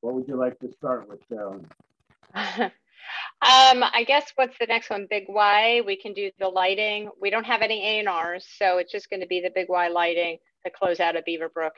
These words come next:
Speaker 2: and minutes. So, um, I forwarded you the as-built plans that, uh, the Big Y sent. Um, do you want me to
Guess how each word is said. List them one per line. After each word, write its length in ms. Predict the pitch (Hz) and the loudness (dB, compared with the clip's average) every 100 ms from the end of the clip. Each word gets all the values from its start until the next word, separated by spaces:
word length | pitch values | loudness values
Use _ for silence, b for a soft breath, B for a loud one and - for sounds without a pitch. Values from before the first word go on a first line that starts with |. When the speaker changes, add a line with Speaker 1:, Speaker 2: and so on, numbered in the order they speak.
| - | -10
Speaker 2:
and 180 | 160 | -12
minutes. 240 | 160 147 - _ _ _ _ _ _ _ _ _ _ _ _ _ _ _ _ _ _ _ _ _ _ _ _ _ _ _ _ _ _ _ _ _ _ _ _ _ _ b b _ _ | -12 -14 -16 _ _ _ _ _ _ _ _ _ _ _ _ _ _ _ _ _ _ _ _ _ _ _ _ _ _ _ _ _ _ _ _ _ _ _ _ _ _ b b _ _
So, 420 | 247 220 208 208 - | 4 6 6 4 2
um, 340 | 226 214 202 - _ _ - - _ | 2 2 0 -10 _ _ -16 -16 _
I 300 | 226 226 226 - | 2 2 2 2
forwarded 640 | 247 240 285 311 311 277 | 4 6 4 4 2 0
you 560 | 240 247 254 247 254 247 | -6 -2 0 0 0 -2
the 400 | 233 220 202 196 - | 0 0 0 -4 -2
as-built 640 | 196 240 240 247 247 - | -2 -2 -4 -6 -6 -8
plans 560 | - 220 226 247 247 - | -12 -8 -6 -8 -10 -2
that, 180 | 202 - | 0 0
uh, 160 | 190 180 | 0 -2
the 120 | 180 - | -4 -8
Big 180 | 190 | -4
Y 460 | 190 185 185 185 190 - _ _ | 0 2 4 2 0 -8 _ _
sent. 360 | 202 196 254 - - b b b _ | -2 -2 -6 -14 -20 b b b _
Um, 440 | - 196 190 180 180 - | 0 2 2 -2 -6 -8
do 60 | |
you 100 | 208 | -6
want 220 | 190 202 - | -2 -4 -4
me 100 | |
to 120 | 196 | -4